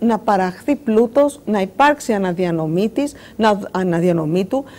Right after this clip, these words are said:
να δώσουμε την εικόνα ότι είμαστε ένα φιλοεπενδυτικό κράτος και να κερδίσουμε αξιοπιστία απέναντι στους εταίρους μας,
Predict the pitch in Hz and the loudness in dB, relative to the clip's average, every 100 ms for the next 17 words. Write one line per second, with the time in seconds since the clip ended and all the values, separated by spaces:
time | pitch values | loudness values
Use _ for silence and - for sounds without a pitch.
0 | - 226 226 220 311 349 294 220 175 170 | -4 2 2 4 4 4 2 2 2 -2
1 | - - 247 226 208 - 277 302 285 190 | -14 -4 2 2 2 2 6 6 6 4
2 | 160 - - - - 208 247 294 294 311 | -2 -8 -20 -8 0 0 2 0 0 0
3 | 320 320 285 247 214 202 180 175 160 - | 0 2 4 4 4 0 0 0 -2 2
4 | 302 - 175 160 160 262 - 254 233 233 | 2 2 -2 -2 -4 -8 -2 -2 2 4
5 | 220 220 370 349 294 240 247 214 214 - | 4 4 0 0 -4 0 0 0 -2 0
6 | 277 208 269 269 226 185 - 180 165 165 | 2 2 0 0 -2 -6 -6 -4 0 2
7 | 170 208 262 330 | 2 -2 -4 -6